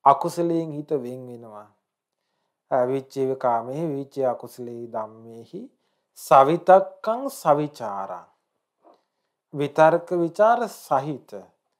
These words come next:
ඒ කියන්නේ එයාගේ, අ, අ, හැඟීම දැන් පවත්තන එක, අ, වෛර නැත්තෝ විත්වා, තරහ නැත්තෝ විත්වා ආදී වශයෙන් ඒ විතක් විචාරය වැඩ කරනවා. එතකොට,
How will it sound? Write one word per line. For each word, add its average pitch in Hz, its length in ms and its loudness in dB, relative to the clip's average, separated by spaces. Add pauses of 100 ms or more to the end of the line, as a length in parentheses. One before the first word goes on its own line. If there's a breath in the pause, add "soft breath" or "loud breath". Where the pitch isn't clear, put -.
(200)
ඒ 147 120 -2
කියන්නේ 123 640 -12 (420)
එයාගේ, 135 520 -2
අ, 107 140 -10
අ, 117 260 -6
හැඟීම 147 640 -8 (220)
දැන් 139 160 -6
පවත්තන 123 540 -4
එක, 120 240 -12 (800)
අ, 131 140 4
වෛර 127 400 2
නැත්තෝ 123 580 -12
විත්වා, 170 500 -4
තරහ 123 420 -6
නැත්තෝ 117 540 -12
විත්වා 127 280 -4
ආදී 139 220 -4
වශයෙන් 214 360 -10 (540)
ඒ 147 80 0
විතක් 160 540 -2
විචාරය 214 460 -4
වැඩ 165 200 -4
කරනවා. 202 400 -12 (2500)
එතකොට, 151 400 2